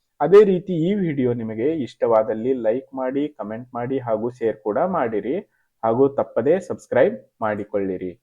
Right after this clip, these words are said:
ಈ ವಿಡಿಯೋವನ್ನು ವೀಕ್ಷಿಸಿದ್ದಕ್ಕೆ ಧನ್ಯವಾದಗಳು. ನೀವಿನ್ನೂ ಸ್ಕೂಲ್ ಟೆಕ್ ಕರ್ನಾಟಕ ಚಾನೆಲ್ನ ಸಬ್ಸ್ಕ್ರೈಬ್ ಮಾಡಿಕೊಂಡಿಲ್ಲ ಅಂದ್ರೆ ಖಂಡಿತ ಮರೆಯದೆ ಸಬ್ಸ್ಕ್ರೈಬ್ ಮಾಡಿಕೊಳ್ಳಿ. Thanks for watching. ನಾವು ಮತ್ತೆ ಮುಂದಿನ ಒಂದು ಪಾಠದಲ್ಲಿ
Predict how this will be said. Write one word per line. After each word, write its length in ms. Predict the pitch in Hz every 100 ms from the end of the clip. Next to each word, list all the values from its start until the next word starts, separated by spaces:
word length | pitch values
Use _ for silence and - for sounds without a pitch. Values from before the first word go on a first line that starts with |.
| _ _ _ _ -
ಈ 120 | 220
ವಿಡಿಯೋವನ್ನು 640 | 196 151 135 127 120 123 127
ವೀಕ್ಷಿಸಿದ್ದಕ್ಕೆ 840 | 123 123 135 127 110 131 - 160
ಧನ್ಯವಾದಗಳು. 1120 | 156 110 110 101 95 98 104 147 240 - _ _ _
ನೀವಿನ್ನೂ 360 | 139 143 160 214
ಸ್ಕೂಲ್ 320 | 220 165 147
ಟೆಕ್ 180 | 175 175
ಕರ್ನಾಟಕ 360 | 156 135 131 131
ಚಾನೆಲ್ನ 560 | 127 - 117 120 120
ಸಬ್ಸ್ಕ್ರೈಬ್ 520 | 120 101 98 - 143
ಮಾಡಿಕೊಂಡಿಲ್ಲ 760 | 151 127 131 165 - 127 110 107
ಅಂದ್ರೆ 300 | 104 104 123
ಖಂಡಿತ 540 | 151 117 143 147 -
ಮರೆಯದೆ 760 | 135 135 117 110 151 156 143 135
ಸಬ್ಸ್ಕ್ರೈಬ್ 520 | - 104 - 113 110
ಮಾಡಿಕೊಳ್ಳಿ. 680 | 104 95 95 - 98 98 131 226 - _ _ _
Thanks 220 | 120 135 127 -
for 160 | 131
watching. 400 | 131 113 - 120
ನಾವು 140 | 127 151
ಮತ್ತೆ 300 | 156 - 240
ಮುಂದಿನ 360 | 196 165 170 170 220 262 _ _ _ -
ಒಂದು 220 | 135 139
ಪಾಠದಲ್ಲಿ 800 | 143 127 127 131 123 208 269 -